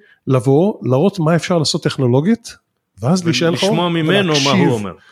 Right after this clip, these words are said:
Speaker 1: וזה התחיל, כי, איך זה התחיל? כי, אה,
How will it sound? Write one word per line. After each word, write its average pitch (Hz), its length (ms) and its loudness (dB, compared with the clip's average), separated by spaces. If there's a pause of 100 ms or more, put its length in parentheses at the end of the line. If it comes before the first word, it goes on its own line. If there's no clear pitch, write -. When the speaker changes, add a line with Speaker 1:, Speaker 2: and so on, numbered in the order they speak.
(320)
Speaker 1:
וזה 147 140 2
התחיל, 240 480 0
כי, 156 100 -2 (260)
איך 156 140 -6
זה 185 100 -4
התחיל? 95 300 -8 (240)
כי, - 120 -6
אה, 131 800 -8